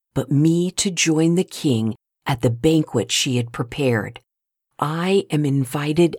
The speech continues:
again tomorrow to join her with the king. Still, none of this satisfies me, since I see Mordecai the Jew sitting at the king's gate all the time." His wife Zeresh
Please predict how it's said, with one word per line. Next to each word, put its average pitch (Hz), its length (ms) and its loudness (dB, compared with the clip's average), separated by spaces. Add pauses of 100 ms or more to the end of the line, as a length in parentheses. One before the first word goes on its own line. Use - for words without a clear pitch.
again 165 540 2
tomorrow 127 680 0 (240)
to 160 120 2
join 135 380 0
her 180 440 -2
with 165 320 0
the - 80 2
king. 110 520 -2 (460)
Still, 135 600 4 (220)
none 190 440 4
of 143 140 -2
this 135 180 0
satisfies 139 840 0
me, 117 200 2 (200)
since 156 300 2
I 160 140 -2
see 180 300 2
Mordecai 170 680 2
the 135 140 2
Jew 123 440 0 (220)
sitting 196 540 4
at 127 100 -6
the 139 80 -4
king's 160 440 0
gate 110 360 0 (400)
all 127 220 6
the 127 140 -2
time." 110 560 -2 (600)
His - 300 -2
wife 180 440 -4
Zeresh 143 840 -2